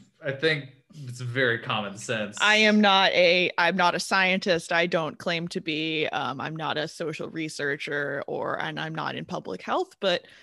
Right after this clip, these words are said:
Speaker 2: that would be just a, my guess, you know?
Speaker 1: Yeah,
Speaker 2: Makes
Speaker 1: I mean,
Speaker 2: sense. <laughs>
Speaker 1: I think almost any human would agree that that'd be a great way to solve the aids crisis. And I, like,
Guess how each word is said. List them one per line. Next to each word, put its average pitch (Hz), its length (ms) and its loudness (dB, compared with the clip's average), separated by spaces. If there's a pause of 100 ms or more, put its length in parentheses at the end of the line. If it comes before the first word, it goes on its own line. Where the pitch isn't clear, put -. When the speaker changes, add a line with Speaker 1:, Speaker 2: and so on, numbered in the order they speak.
(140)
Speaker 2:
that 240 200 2
would 190 160 0
be 180 160 -4
just - 260 -10
a, - 60 -10 (440)
my 151 200 -4
guess, 151 400 -6
you 185 120 -10
know? 170 260 -8 (260)
Speaker 1:
Yeah, 180 400 0
Speaker 2:
Makes 196 220 2
Speaker 1:
I 127 40 0
mean, 104 200 -4
Speaker 2:
sense. - 220 -14
<laughs> 285 100 2 (1000)
Speaker 1:
I 151 100 0
think 220 320 -2
almost 156 560 -2
any 127 280 -2
human 127 800 -4
would 123 140 -2
agree 127 460 -2
that 127 160 -2
that'd 120 200 0
be 131 100 0
a 120 40 -2
great 120 300 0
way 120 160 2
to 120 180 2
solve 120 440 -4
the 123 100 -6
aids 123 220 -2
crisis. 135 520 -2
And 147 100 -2
I, 151 100 4
like, 156 320 -2